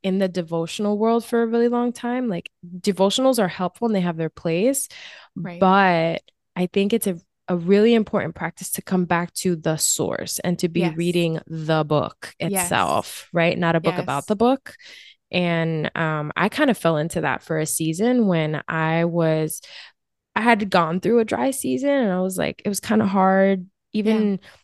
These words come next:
Speaker 1: just to, to read a couple verses. So I was like, "Let me see if I can find something that'll help it bring to life." And, and I was in devotionals for over a year. And
Speaker 2: Yeah.
Speaker 1: then I went back and it was a devotional on Romans. I couldn't get through it.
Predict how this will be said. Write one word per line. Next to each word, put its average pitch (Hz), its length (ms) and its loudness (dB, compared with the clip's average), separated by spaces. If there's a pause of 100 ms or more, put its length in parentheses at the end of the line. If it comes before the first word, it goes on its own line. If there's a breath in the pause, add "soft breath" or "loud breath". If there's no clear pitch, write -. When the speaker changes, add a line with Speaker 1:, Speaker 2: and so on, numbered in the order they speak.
(120)
Speaker 1:
just - 280 -4
to, 190 340 4
to 202 160 0
read 180 420 -2
a 214 80 -2
couple 214 240 -2
verses. 220 300 -2
So 202 140 0
I - 0 -
was 190 120 -2
like, 185 160 -6
"Let 226 80 -2
me 233 120 0
see 196 180 -4
if 185 100 -6
I 175 80 -6
can 170 180 -6
find 170 220 -4
something 170 280 -6
that'll 165 160 -4
help - 200 -6
it 165 80 -6
bring 175 180 0
to - 120 -10
life." 175 180 -2
And, 185 140 -2 (320 loud breath)
and 202 140 2
I 214 60 4
was 220 220 4
in 233 340 2
devotionals 180 600 -2
for 160 380 -2 (100)
over 220 300 2
a 202 80 2
year. 180 480 -2 (340 loud breath)
And 208 200 4
Speaker 2:
Yeah. 214 60 4
Speaker 1:
then 220 340 2
I 190 180 0
went 214 260 -4
back 185 340 -2
and 185 120 -4
it 190 40 2
was 185 120 0
a 185 60 -2
devotional 175 640 -4
on 165 320 -4
Romans. 175 680 -2 (880)
I - 60 -14
couldn't 175 320 0
get 170 180 -8
through 190 160 -8
it. 185 220 -12